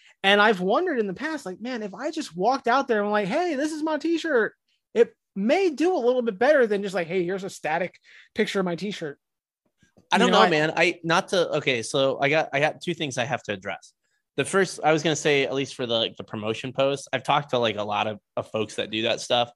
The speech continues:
Speaker 2: Um, and they said it's just, for whatever reason lately, it's just Instagram's like, "Nope, you wanna sell some shit? Fuck you." But I was gonna say, like, I know Officer Baker, he has a huge following, and I noticed he's been trying to sell some t-shirts, and it seems like those posts go nowhere. And I'm like,
Speaker 1: Hmm.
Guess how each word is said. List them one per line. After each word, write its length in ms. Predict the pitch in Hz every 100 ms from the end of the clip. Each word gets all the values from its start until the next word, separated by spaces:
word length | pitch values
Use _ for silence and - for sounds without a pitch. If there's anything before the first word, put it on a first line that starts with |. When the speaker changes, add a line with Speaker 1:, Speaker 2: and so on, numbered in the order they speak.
| _ _ _ _ _ -
Speaker 2:
Um, 520 | 113 113 110 107 104
and 120 | 113
they 80 | 110
said 180 | 107 107
it's 140 | 107
just, 160 | 107 -
for 120 | 120
whatever 420 | 110 127 127 117
reason 320 | 113 113 101
lately, 260 | 101 104 107
it's 120 | 98
just 180 | 101 92 _ _ _
Instagram's 640 | 131 113 - 110 104 101
like, 160 | 104 98
"Nope, 220 | 117 135
you 80 | 127
wanna 140 | 143 143
sell 240 | 131 139
some 160 | - 151
shit? 260 | - 156 -
Fuck 220 | 135 -
you." 240 | 139 120 110 _ _ _
But 80 | 170
I 40 |
was 100 | 175
gonna 100 | 156
say, 160 | 151 190
like, 200 | 151 127
I 100 | 143
know 260 | 160 151 139
Officer 420 | 139 151 147 127
Baker, 380 | 107 135 147 123
he 120 | 131
has 100 | 127
a 60 | 107
huge 260 | 113 127
following, 400 | - 117 113 110
and 80 | 113
I 40 |
noticed 300 | 113 117 107
he's 140 | 123 104
been 140 | 117
trying 200 | 107 113
to 60 | 110
sell 180 | 113 110
some 160 | 107
t-shirts, 500 | - 107 110 107 - -
and 80 | 127
it 100 | 123
seems 180 | 135 113
like 140 | 107
those 180 | 123 120
posts 300 | - 107 -
go 140 | 107
nowhere. 500 | 104 110 127 113 107
And 80 | 110
I'm 80 | 113
like, 160 | 107
Speaker 1:
Hmm. 240 | 135 160